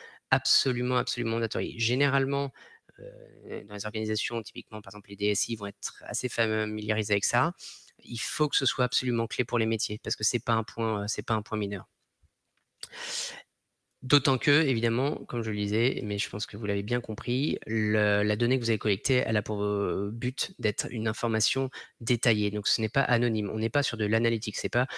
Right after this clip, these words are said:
je sais qu'il y a, euh, cinquante mille, euh, cinquante personnes qui ont lu, euh, mon, euh, livre blanc sur, euh, tel ou tel sujet,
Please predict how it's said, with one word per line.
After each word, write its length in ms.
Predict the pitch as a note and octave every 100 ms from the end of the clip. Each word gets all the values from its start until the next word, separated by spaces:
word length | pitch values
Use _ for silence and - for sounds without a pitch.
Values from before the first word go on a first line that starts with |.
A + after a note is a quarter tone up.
| -
je 140 | A#2+ A#2
sais 240 | - C#3+
qu'il 160 | - A#2+
y 20 |
a, 140 | B2+
euh, 460 | A2 G#2+ G#2+ G#2 G#2
cinquante 360 | - A#2+ A#2
mille, 180 | - A#2
euh, 200 | A2 G#2
cinquante 320 | G2+ A#2+ B2
personnes 440 | A#2 A2 - B2+ C#3+ - - -
qui 220 | - C3
ont 100 | A#2
lu, 380 | A2+ C#3 D3 D3
euh, 260 | A#2 A2
mon, 440 | A2 A2+ B2 B2+ A2
euh, 40 |
livre 320 | G#2+ A2+ A2+
blanc 320 | A2+ A#2 C3 D3
sur, 380 | - B2 A#2
euh, 100 | G#2+
tel 180 | G#2 A#2
ou 60 | A2+
tel 160 | B2
sujet, 380 | A#2 B2+ A2+ C3